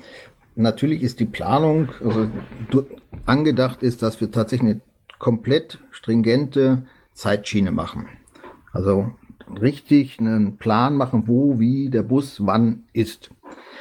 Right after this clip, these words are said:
Ähm, wir hatten vorher überlegt, machen wir das jetzt im Vorfeld schon? Wir werden auch, wenn alles gut geht, eine externe Beratung mit reinkriegen, die also noch mal von einem anderen Blickwinkel drauf guckt.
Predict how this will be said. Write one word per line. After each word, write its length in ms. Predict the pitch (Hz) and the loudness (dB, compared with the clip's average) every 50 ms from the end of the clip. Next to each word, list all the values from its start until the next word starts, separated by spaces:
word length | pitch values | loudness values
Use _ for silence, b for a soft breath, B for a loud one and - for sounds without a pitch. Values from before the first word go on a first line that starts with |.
| B B B B B _ | B B B B B _
Ähm, 520 | - 101 104 101 104 104 101 98 98 95 - | 0 2 4 4 4 4 4 2 0 0 2
wir 140 | 90 87 | 2 2
hatten 240 | 101 113 113 - 110 | 4 2 2 -2 -6
vorher 300 | - - 131 131 127 123 | -2 0 2 4 4 4
überlegt, 400 | 120 117 110 110 120 120 120 - 107 | 2 2 2 2 2 0 0 -2 -2
machen 260 | 104 117 123 123 120 | -2 0 2 2 2
wir 80 | 113 | 2
das 220 | 104 110 104 104 - | 2 2 0 0 0
jetzt 240 | 110 104 107 - - | -2 -2 -2 -4 -10
im 120 | 90 - | -10 -10
Vorfeld 500 | - - 107 127 151 - - 170 160 - | -4 0 2 2 2 2 0 -2 -2 -2
schon? 500 | - - 147 151 156 160 151 147 143 127 | -4 -2 -2 0 0 -2 -2 0 2 2
Wir 340 | 117 117 117 113 113 107 98 | 2 4 4 2 2 2 2
werden 280 | 110 107 110 117 113 | 2 4 4 4 2
auch, 280 | - 107 110 107 - - | 2 2 0 0 0 0
wenn 140 | 110 107 101 | 0 0 0
alles 300 | 104 104 104 104 - - | 2 0 0 0 -2 -2
gut 260 | - 135 147 139 - | -2 -2 -2 -2 0
geht, 300 | - 127 123 123 120 - | 2 2 2 2 0 -4
eine 100 | 107 104 | -6 -6
externe 460 | 107 104 - - - 113 107 101 98 | -6 -10 -10 -6 -2 0 2 2 2
Beratung 480 | 98 - - - 107 147 - 160 156 147 | 0 -2 -2 -2 -2 0 0 0 0 0
mit 260 | 147 139 - - - | 0 -2 -2 -2 0
reinkriegen, 640 | 131 135 143 131 131 - - 135 135 131 135 131 131 | 2 2 0 -2 -2 0 2 2 4 4 4 4 4
die 280 | 120 120 120 120 120 110 | 4 4 4 4 4 2
also 300 | 92 104 98 107 107 101 | 0 -2 -2 -4 -4 -4
noch 140 | - - 98 | -4 -4 -2
mal 160 | - 120 98 | -2 -2 -2
von 200 | - 101 92 92 | -2 -4 -4 -4
einem 160 | 92 87 - - | -4 -6 -8 -8
anderen 400 | - - 139 151 151 156 156 127 | -4 0 0 2 2 2 0 0
Blickwinkel 580 | 113 147 170 170 - - - 165 160 - 160 139 | 0 -2 -2 -4 -4 -4 -4 -2 0 0 -2 -2
drauf 400 | 131 - 143 135 160 151 - - | 0 0 2 2 2 0 -2 -2
guckt. 320 | - 170 165 165 - - | 0 0 0 -2 -8 -20